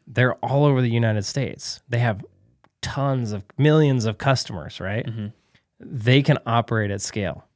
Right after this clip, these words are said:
Speaker 1: Same with Amazon.
Speaker 2: Right.
Speaker 1: They can slim margins down to enhance scale
Speaker 2: Yeah.
Speaker 1: and make money.
Speaker 2: Mm-hmm.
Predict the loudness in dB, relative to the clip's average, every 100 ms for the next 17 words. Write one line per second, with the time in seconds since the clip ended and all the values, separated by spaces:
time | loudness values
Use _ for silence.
0 | _ -12 -6 -2 0 0 0 -2 -6 -10
1 | -14 -12 -12 -10 -14 _ _ -20 0 2
2 | 4 2 2 0 2 2 4 4 4 2
3 | 0 -2 -2 -2 -4 -6 -8 -8 -8 -8
4 | -14 _ _ _ _ _ -4 -2 0 0
5 | -2 -4 -4 -2 0 0 -2 -4 -6 _
6 | _ -10 -10 -6 -2 0 0 0 0 0
7 | -4 -10 -10 -8